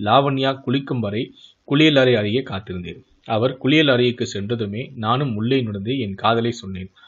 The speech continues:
ஆனால் அவளோ பதினேழு வயது மைனர் பருவத்தை காரணம் காட்டி காதலை ஏற்க மறுத்து வெளியே போகும்படி கூறினாள்.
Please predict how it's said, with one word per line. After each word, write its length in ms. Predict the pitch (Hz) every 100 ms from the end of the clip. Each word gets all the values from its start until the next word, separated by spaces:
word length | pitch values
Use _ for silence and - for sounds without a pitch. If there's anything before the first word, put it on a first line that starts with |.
| - _ _
ஆனால் 320 | 143 139 151
அவளோ 320 | 131 104 107 123 127
பதினேழு 400 | 110 135 147 131
வயது 260 | 117 113 107
மைனர் 420 | 98 120 139 131
பருவத்தை 400 | 110 107 107 107
காரணம் 420 | 104 104 120 110 104
காட்டி 260 | 98 110 -
காதலை 420 | - 117 151 147 120
ஏற்க 260 | 110 110
மறுத்து 380 | 101 98 95 107 143 -
வெளியே 320 | 117 147 131
போகும்படி 480 | 131 127 123 101 95
கூறினாள். 480 | - 98 90 78